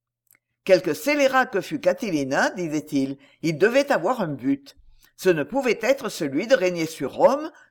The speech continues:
puisqu'on lui reprochait d'y vouloir mettre le feu aux quatre coins. L'empereur pensait que c'était plutôt quelque nouvelle faction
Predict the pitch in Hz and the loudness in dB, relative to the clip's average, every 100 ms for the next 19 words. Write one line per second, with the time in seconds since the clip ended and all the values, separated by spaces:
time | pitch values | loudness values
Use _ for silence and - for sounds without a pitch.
0 | - 240 - 190 143 139 240 240 196 - | -8 -8 -4 -4 -2 -2 -4 -2 -6 -6
1 | 240 277 202 170 160 156 160 - 139 131 | -6 -6 -4 -2 -2 -2 -8 -6 -4 -4
2 | - 262 311 196 220 214 170 - 127 120 | -4 -2 -2 -2 -6 -6 -8 -4 -4 -4
3 | 135 _ _ _ _ _ _ _ _ _ | -8 _ _ _ _ _ _ _ _ _
4 | _ - 170 208 277 269 214 - 147 147 | _ 0 0 2 2 2 0 -4 -4 -4
5 | - 214 - 226 170 143 143 208 254 294 | -2 -2 -2 -6 -6 -8 -10 -12 -6 -6
6 | 294 175 - 135 180 269 226 - 147 - | -4 -4 -4 -6 0 2 0 -4 -6 -6
7 | - 185 262 | -4 -4 -4